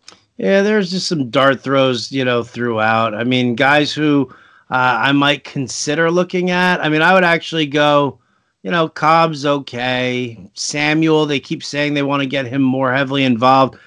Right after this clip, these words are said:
And coming out of the slot, he's gonna see Buster Screen a bunch. Um,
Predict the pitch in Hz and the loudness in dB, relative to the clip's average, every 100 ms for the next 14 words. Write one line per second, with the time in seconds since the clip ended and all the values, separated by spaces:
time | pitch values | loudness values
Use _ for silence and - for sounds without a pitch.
0 | _ _ 123 120 160 156 151 139 120 - | _ _ -12 -2 4 6 4 2 -2 -4
1 | 147 143 143 123 131 117 - 127 120 127 | 0 2 2 -2 -6 -8 -6 -4 -2 -4
2 | - 113 - - - 143 143 143 139 143 | -4 -12 -12 -12 -6 -2 0 0 -2 -6
3 | 135 139 139 139 127 - - _ _ _ | -2 2 2 0 -2 -8 -12 _ _ _
4 | _ _ 127 139 143 139 139 | _ _ 0 2 4 4 0